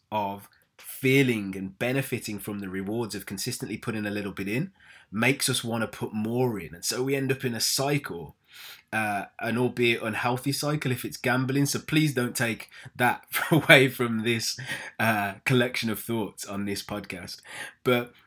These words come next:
you get that addiction to putting a little bit in consistently and consistently getting something out. So reinvesting those two pence pieces in the hope that we can get the same back again,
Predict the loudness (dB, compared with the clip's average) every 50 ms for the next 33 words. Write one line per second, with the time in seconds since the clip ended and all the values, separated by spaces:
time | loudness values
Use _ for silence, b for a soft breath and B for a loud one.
0 | b _ _ -4 -4 -4 0 2 4 4 4 4 2 2 2 2 0 0 0 0
1 | 0 0 -2 -2 -2 -2 -4 -4 -4 -4 -4 -2 -4 -4 -6 -8 -6 -2 0 2
2 | 4 4 4 4 4 4 4 2 2 0 0 0 0 0 0 -2 -2 -4 -6 -6
3 | -4 -4 -4 -4 -4 -4 -6 -6 -6 -4 -6 -6 -6 -6 -8 -10 B B B B
4 | -4 -4 -4 -4 -4 -6 -4 -2 -2 -2 -2 -4 -6 -8 -8 -6 -6 -6 -6 -4
5 | -4 -4 -6 -6 -8 -8 -10 -10 -10 -10 -10 -10 -10 -14 -16 -20 _ B B B
6 | B -6 -4 -4 -2 -2 0 0 2 4 4 2 2 2 0 -2 -2 -2 -4 -4
7 | -4 -4 -4 -4 -4 -4 -6 -6 -6 -6 -6 -8 -8 -6 -6 -6 -4 -4 -6 -6
8 | -6 -6 -6 -6 -6 -6 -6 -6 -6 -6 -8 -8 -8 -8 -8 -10 -8 -6 -6 -6
9 | -6 -6 -8 -6 -6 -6 -6 -6 -6 -6 -6 -6 -8 -10 -8 -6 -4 -4 -4 -4
10 | -6